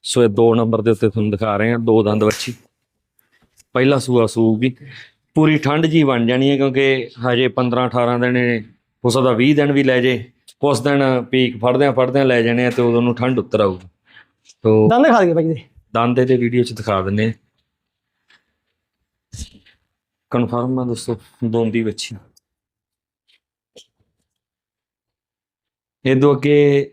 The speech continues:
Speaker 1: ਅਹ, ਜਿਹੜੀ ਵੈੜ ਆ ਬਾਈ, ਕਿੰਨਵਾਂ ਸੂਆ ਹੈ?
Speaker 2: ਇਹ ਪਹਿਲਾ ਸੂਆ ਤੇ ਛੇ ਦੰਦ ਆ ਬਾਈ।
Speaker 1: ਹੂੰ।
Speaker 2: ਇਹਦੇ ਅੱਜ ਤੋਂ ਅੱਠ ਦਸ ਦਿਨ ਪਏ ਆ।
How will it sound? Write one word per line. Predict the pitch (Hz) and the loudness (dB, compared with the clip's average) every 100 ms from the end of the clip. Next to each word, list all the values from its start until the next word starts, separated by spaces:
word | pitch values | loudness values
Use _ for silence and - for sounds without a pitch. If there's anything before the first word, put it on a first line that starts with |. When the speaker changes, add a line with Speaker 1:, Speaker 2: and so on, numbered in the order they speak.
| - | -4
Speaker 1:
ਅਹ, | 127 123 | -2 0
ਜਿਹੜੀ | 131 131 | 0 0
ਵੈੜ | 117 117 113 | 2 0 -2
ਆ | |
ਬਾਈ, | 101 101 - _ _ | -4 -8 -14 _ _
ਕਿੰਨਵਾਂ | 151 160 170 | -2 0 0
ਸੂਆ | 147 139 | 0 0
ਹੈ? | 135 | 2
Speaker 2:
ਇਹ | 233 | 2
ਪਹਿਲਾ | 226 233 240 | 2 2 2
ਸੂਆ | 226 220 | 4 4
ਤੇ | 233 | 4
ਛੇ | 214 208 | 2 2
ਦੰਦ | 190 190 | 2 2
ਆ | |
ਬਾਈ। | 185 226 | 0 -2
Speaker 1:
ਹੂੰ। | - _ 143 143 113 110 _ - | -6 _ -2 0 -2 -8 _ 2
Speaker 2:
ਇਹਦੇ | 202 226 | 4 4
ਅੱਜ | 196 | 4
ਤੋਂ | 220 | 2
ਅੱਠ | 202 | 2
ਦਸ | 202 196 | 2 2
ਦਿਨ | 214 | 2
ਪਏ | 196 180 | 2 2
ਆ। | 226 | 2